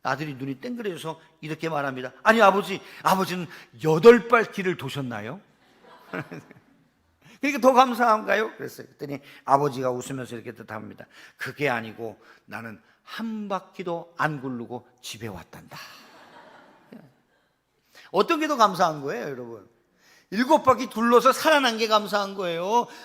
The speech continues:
한 바퀴도 안 굴르고 집에 온 게 감사한 거예요? 그렇죠. 근데 우리는 어때요? 그 감사를 자꾸 잊어버려요. 감사를. 오늘 교회까지 안전하게 무사히 온 것만도 감사해. 예.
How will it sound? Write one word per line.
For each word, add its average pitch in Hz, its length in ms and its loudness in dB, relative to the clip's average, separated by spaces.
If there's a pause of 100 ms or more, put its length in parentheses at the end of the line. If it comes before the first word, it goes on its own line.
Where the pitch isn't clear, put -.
한 381 280 -4
바퀴도 320 360 6
안 214 160 2
굴르고 214 320 -4
집에 185 220 -10
온 165 180 -6
게 175 100 -6
감사한 131 460 -6
거예요? - 420 -12 (1040)
그렇죠. - 340 -20
근데 208 160 -16
우리는 226 220 -8
어때요? 190 400 -4 (280)
그 311 220 -6
감사를 359 580 -8
자꾸 - 260 -20
잊어버려요. 117 800 -12 (400)
감사를. 117 360 -20 (1040)
오늘 - 240 -2
교회까지 233 440 0
안전하게 262 580 2
무사히 240 420 -4
온 262 240 -2
것만도 269 480 -8
감사해. 349 560 -16 (960)
예. 226 400 -18